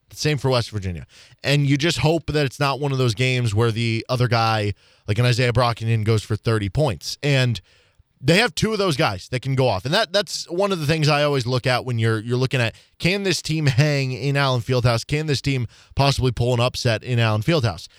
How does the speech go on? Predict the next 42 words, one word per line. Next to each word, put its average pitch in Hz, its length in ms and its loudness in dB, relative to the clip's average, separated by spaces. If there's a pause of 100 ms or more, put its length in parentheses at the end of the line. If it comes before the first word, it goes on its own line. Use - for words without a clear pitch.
(220)
'Cause 139 160 2
you're 151 120 4
gonna 220 160 2
need 233 240 -2
guys 175 320 4
to 143 80 -2
make 147 200 0
big 151 200 -2
shots 127 340 0
late. 101 260 -6
Iowa 202 240 2
State 190 240 0
didn't 165 160 -2
end 156 140 0
up 123 140 0
winning 139 180 0
that 123 160 0
game, 113 220 0
but 101 80 -6
they 127 80 2
got 135 200 0
damn 135 240 0
near 127 140 0
close. 113 320 0 (240)
And 110 100 2
Isaiah 139 240 4
Brockington 135 600 0
hit, 127 200 2 (200)
I 123 60 -2
think 202 120 -2
he 214 80 0
hit 180 80 2
his 165 140 0
last 139 180 -2
four 151 300 -2
shots, 135 400 0
and 113 120 -8
pretty 202 140 -2
much 226 160 0
all 175 180 2
of 156 60 -2
them 127 220 -4